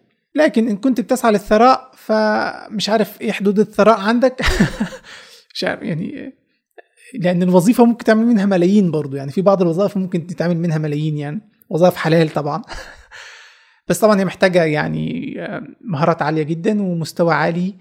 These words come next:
آه، وعلم كبير، وعادةً طبعًا الفرص دي ما بتكونش كثيرة، آه، بتكون عدد قليل جدًا من الناس اللي يقدر يوصل لها.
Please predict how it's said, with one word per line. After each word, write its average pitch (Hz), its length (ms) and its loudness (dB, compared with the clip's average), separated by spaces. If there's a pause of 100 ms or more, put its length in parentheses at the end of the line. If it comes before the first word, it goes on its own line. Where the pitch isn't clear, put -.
(340)
آه، 156 460 -10 (320)
وعلم 185 400 2
كبير، 165 440 -2 (480)
وعادةً 196 420 2
طبعًا 196 280 -2
الفرص 190 240 -2
دي 170 120 0
ما 185 60 2
بتكونش 165 500 -4
كثيرة، 156 560 0 (720)
آه، 156 260 -6
بتكون 160 420 -6
عدد 170 240 -2
قليل 170 260 -2
جدًا 160 220 0
من 143 80 -4
الناس 156 260 -6
اللي 151 120 -6
يقدر 147 220 -8
يوصل 147 260 -12
لها. - 160 -16